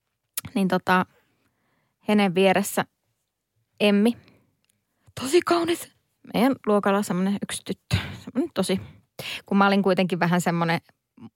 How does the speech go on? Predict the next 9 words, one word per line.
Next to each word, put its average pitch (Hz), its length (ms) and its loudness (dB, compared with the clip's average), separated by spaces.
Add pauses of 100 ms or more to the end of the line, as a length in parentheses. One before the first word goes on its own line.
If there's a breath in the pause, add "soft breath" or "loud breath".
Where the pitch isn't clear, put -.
(120)
perunanenä 170 680 0
ja 170 80 -2
sitten 170 340 -4
ei 165 80 2
oltu 165 200 -2
vielä 170 200 0
oiottu 170 460 -2
hampaita 165 540 -2
ja 156 140 -2